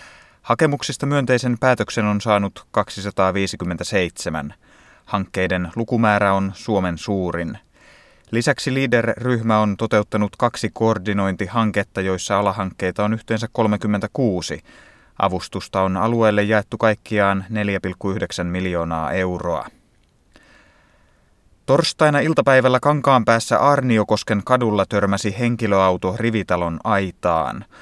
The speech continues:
Autoa ajanut vuonna viisikymmentäkahdeksan syntynyt nainen paljastui päihtyneeksi.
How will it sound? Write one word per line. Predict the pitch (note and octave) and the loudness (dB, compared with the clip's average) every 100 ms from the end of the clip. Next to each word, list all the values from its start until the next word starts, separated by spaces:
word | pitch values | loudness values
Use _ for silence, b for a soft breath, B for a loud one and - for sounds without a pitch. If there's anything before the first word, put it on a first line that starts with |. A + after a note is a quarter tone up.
| B B B - | B B B 0
Autoa | A#2 A#2+ C#3 C3 | 0 2 2 4
ajanut | C3+ C3 B2 B2+ | 2 0 -4 0
vuonna | B2+ B2+ | 0 2
viisikymmentäkahdeksan | B2+ B2 A#2+ A#2 A2+ A#2+ A#2+ A2 A2+ A2 | 2 0 0 -2 0 0 0 0 -2 0
syntynyt | A2 G#2 G#2+ - | -2 0 -2 0
nainen | B2 A2+ G2 F#2 F2+ | 2 4 2 0 -2
paljastui | G2 F#2 F2+ - F#2 E2+ | -2 0 -4 -6 -8 0
päihtyneeksi. | G2+ F2+ - F2 E2 D#2+ - | 0 0 -4 -6 -6 -6 -12